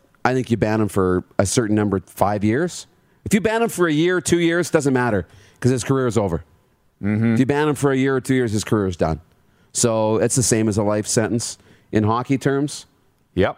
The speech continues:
Speaker 1: I don't like the idea of a life sentence 'cause I think we can all overcome and change and rehabilitate.
Speaker 2: He's had a lot of, he's had a lot of strikes, Darren.
Speaker 1: He has, but I probably ban him for five years, and that's enough to put his career,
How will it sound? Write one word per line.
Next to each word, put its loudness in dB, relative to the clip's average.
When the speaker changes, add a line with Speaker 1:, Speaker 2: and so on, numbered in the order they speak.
Speaker 1:
I 4
don't 0
like 0
the 2
idea 0
of -4
a 2
life 0
sentence -2
'cause 0
I 2
think 0
we 0
can 0
all 0
overcome 0
and -2
change 0
and 0
rehabilitate. 0
Speaker 2:
He's -4
had 0
a 0
lot 0
of, 0
he's 2
had 0
a 0
lot 0
of -2
strikes, -2
Darren. 2
Speaker 1:
He 0
has, 0
but 2
I 2
probably 0
ban 0
him 0
for 0
five 0
years, 0
and 0
that's -2
enough 0
to -8
put 0
his -4
career, 0